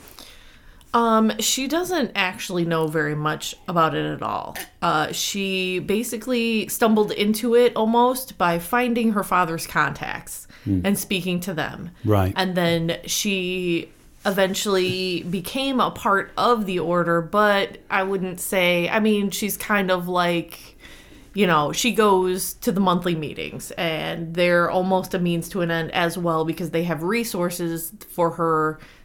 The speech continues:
Speaker 1: to help find her father and people that knew her father. So yeah, it's another connection.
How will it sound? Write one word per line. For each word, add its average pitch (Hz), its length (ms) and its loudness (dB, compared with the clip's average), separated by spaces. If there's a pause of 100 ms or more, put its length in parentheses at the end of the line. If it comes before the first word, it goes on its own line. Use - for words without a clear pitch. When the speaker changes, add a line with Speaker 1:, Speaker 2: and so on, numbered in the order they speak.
(120)
Speaker 1:
to 214 100 -4
help 175 220 0
find 160 300 0
her - 140 -6
father 139 460 -2
and - 200 -4
people 175 240 -6
that 165 180 0
knew 175 340 2
her 165 140 0
father. 151 400 -2
So 165 180 -4
yeah, 165 200 0
it's 160 240 -2
another 160 400 -2
connection. - 580 -10